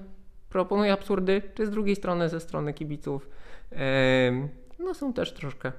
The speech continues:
oderwane od rzeczywistości. E, zatem jeżeli macie jakieś pomysły, jak zwiększyć bezpieczeństwo kolarzy na finiszach, w miastach, e, w górach, to nie krępujcie się, zapraszam do komentowania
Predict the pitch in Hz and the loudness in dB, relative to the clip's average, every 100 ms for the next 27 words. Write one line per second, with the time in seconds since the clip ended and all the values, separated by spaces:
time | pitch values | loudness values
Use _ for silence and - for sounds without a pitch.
0 | - 139 131 131 131 127 120 117 113 - | -8 -4 -2 0 0 0 0 -2 -4 -4
1 | 117 - 165 - 202 - - - - 143 | -6 -4 -4 -4 -8 -6 -10 -10 -6 -2
2 | 123 120 117 139 233 240 202 170 175 170 | 2 2 2 0 0 2 2 4 4 2
3 | 156 160 131 135 - 110 127 170 143 127 | 0 0 -2 -2 -4 0 0 0 0 4
4 | 151 - 151 147 135 139 127 139 127 - | 4 4 0 0 -2 -2 -4 -2 -2 -2
5 | 127 - 123 123 120 120 117 117 - - | -2 -2 -2 0 2 2 0 -2 -10 -8
6 | - 113 135 208 196 185 165 143 - 139 | 2 4 6 4 2 2 0 0 -2 -6
7 | 120 127 120 135 170 - 139 127 - - | -4 -2 2 4 4 0 -2 0 -2 0
8 | 107 107 107 120 156 147 143 - - - | 4 4 0 0 4 4 4 0 -8 -6
9 | - - 453 480 453 320 254 190 170 147 | -2 4 6 6 4 2 2 2 2 2
10 | 147 151 147 143 - - 135 135 131 127 | 0 -2 -2 -4 -6 -6 -2 -2 0 0
11 | 123 127 117 117 - 302 254 196 117 120 | -2 0 -2 -2 -4 -2 0 0 -2 0
12 | 120 117 | 0 0